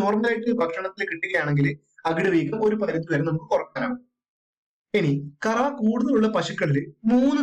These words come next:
തവണയായിട്ട് പാല് കറന്നെടുക്കാൻ നോക്കുക. അതായത് രണ്ട് തവണ കറവ എന്ന പരിപാടി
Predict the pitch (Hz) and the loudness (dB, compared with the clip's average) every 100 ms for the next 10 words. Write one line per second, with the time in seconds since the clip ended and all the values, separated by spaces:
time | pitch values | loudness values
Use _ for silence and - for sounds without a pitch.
0 | - 190 190 170 151 277 254 147 151 165 | 0 0 0 -2 -4 -6 -4 0 0 0
1 | 139 135 - - 123 - _ - _ _ | -2 -4 -6 -6 -6 -12 _ -20 _ _
2 | - 208 214 214 208 214 214 247 226 220 | -2 2 2 2 0 -2 -2 -2 -2 -2
3 | 196 190 180 165 151 151 | 0 0 0 0 2 2